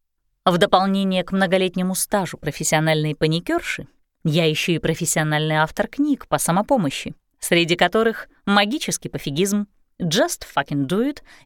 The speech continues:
и «Просто будь собой». В каждой из них рассказывается о разных аспектах моего личного пути к тому, чтобы стать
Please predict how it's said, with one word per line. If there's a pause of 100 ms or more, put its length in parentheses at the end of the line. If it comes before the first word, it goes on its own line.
и (300)
«Просто
будь
собой». (920)
В
каждой
из
них (240)
рассказывается
о
разных
аспектах
моего
личного
пути
к
тому,
чтобы
стать